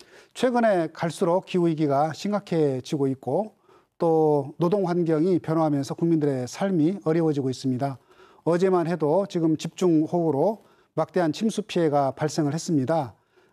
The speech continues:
아, 기후위기로 인한 폭염과 또 폭우, 이것이 일상화되면서, 어, 재난의 규모가 크고 피해가 크기 때문에,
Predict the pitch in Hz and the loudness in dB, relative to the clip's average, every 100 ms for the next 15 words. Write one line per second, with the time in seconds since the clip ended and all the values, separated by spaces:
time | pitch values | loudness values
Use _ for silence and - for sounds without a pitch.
0 | - 143 - 202 202 185 180 156 147 139 | -8 -4 0 2 4 2 2 4 4 2
1 | 196 240 - 214 208 180 147 135 175 220 | 0 -2 -2 0 2 2 2 2 2 -2
2 | _ _ _ _ - 151 156 - 233 208 | _ _ _ _ -2 0 0 -2 -2 -2
3 | 135 98 - 170 165 165 156 185 160 143 | -2 -6 -4 -2 0 -2 0 0 0 0
4 | 139 131 170 160 - _ - - - 143 | -2 -2 -2 -4 -8 _ -20 -20 -8 -6
5 | 147 170 175 156 160 208 - 165 147 139 | -2 0 0 0 -2 -2 -2 0 0 -2
6 | 196 185 - 208 165 131 220 214 175 139 | -4 -4 -2 0 0 -2 -2 -2 -2 0
7 | 147 185 | 0 0